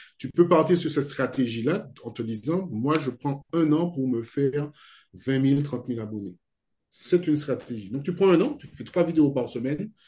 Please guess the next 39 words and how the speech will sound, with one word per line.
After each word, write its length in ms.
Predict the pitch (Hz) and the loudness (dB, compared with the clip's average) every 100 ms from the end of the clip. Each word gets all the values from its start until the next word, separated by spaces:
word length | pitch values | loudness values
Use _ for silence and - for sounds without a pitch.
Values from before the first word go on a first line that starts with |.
| _ _ _ | _ _ _
Six, 260 | - - 170 | -8 -4 -2
sept 320 | - 160 - | 0 0 2
mois 140 | 131 | 0
après, 380 | 127 165 202 - - | 2 2 0 -2 -8
OK, 200 | 170 175 170 | -4 -2 -4
ça 120 | 135 | -4
commence 260 | - 147 147 | -4 -2 -2
à 60 | |
partir. 360 | - 120 - - _ _ _ - | -4 -6 -8 -14 _ _ _ -12
D'accord ? 380 | 110 165 208 - | -8 -4 -4 -4
Six 220 | - 175 | -4 0
mois 180 | 156 135 | 2 2
après, 340 | 131 - 180 | -2 -2 -4
boum, 380 | 143 131 277 185 | -4 -2 0 0
ça 180 | - 131 | -4 -4
y 100 | 139 | -2
est, 140 | 170 160 | -2 -2
je, 200 | 127 104 | -4 -4
j'explose. 520 | 113 - 165 214 - _ - _ - | -10 -4 -2 -2 -6 _ -20 _ -14
Sauf, 380 | - 143 175 | 0 2 2
ça 180 | - 113 | 0 -6
peut 140 | - 123 | -2 0
arriver 340 | 120 139 139 | 2 0 0
de, 80 | 123 | -2
de 160 | 107 | -2
faire 160 | 110 120 | -6 -6
une 80 | 117 | -4
vidéo, 220 | 120 120 | -2 -2
ce 80 | - | -4
qu'on 60 | |
appelle 160 | 110 110 | -10 -8
une 40 | |
vidéo 240 | 107 107 101 | -6 -4 -4
virale, 460 | 107 110 123 151 - _ _ _ - | -6 -4 -4 -6 -10 _ _ _ -12
euh, 120 | 104 | -8
dès 180 | 98 123 | -2 0
le 120 | 123 | 0
premier 220 | 113 120 151 | 0 2 4
mois. 420 | 147 117 107 | 2 0 -6